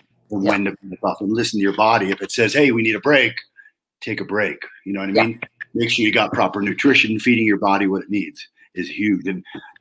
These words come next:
Speaker 1: since I've gotten hurt, my nutrition is spot on. I haven't missed a vitamin, haven't missed a fish oil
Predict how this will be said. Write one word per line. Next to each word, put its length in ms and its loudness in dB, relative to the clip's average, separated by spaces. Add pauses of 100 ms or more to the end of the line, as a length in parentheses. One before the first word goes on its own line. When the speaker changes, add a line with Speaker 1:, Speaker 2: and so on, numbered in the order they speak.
Speaker 1:
since 380 0
I've 200 2
gotten 300 2
hurt, 320 0 (140)
my 160 2
nutrition 560 0
is 140 -4 (240)
spot 440 0 (180)
on. 340 0
I 60 2
haven't 200 0
missed 200 -2
a 60 -2
vitamin, 600 4 (240)
haven't 280 0
missed 220 2
a 60 0
fish 360 2
oil 600 2